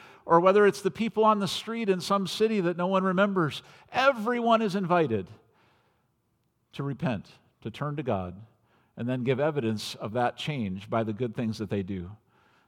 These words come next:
Their mind changes, their life changes, their direction changes,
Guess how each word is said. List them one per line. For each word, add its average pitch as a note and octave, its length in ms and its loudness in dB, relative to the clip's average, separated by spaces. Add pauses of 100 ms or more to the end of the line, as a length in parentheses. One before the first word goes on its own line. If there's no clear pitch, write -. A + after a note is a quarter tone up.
Their A2+ 120 -2
mind C#3+ 360 -2
changes, D3+ 520 -4
their A2+ 200 -2
life C#3+ 320 -2
changes, D3+ 540 -10
their A2 140 -4
direction A#2+ 680 -6
changes, D3 720 -8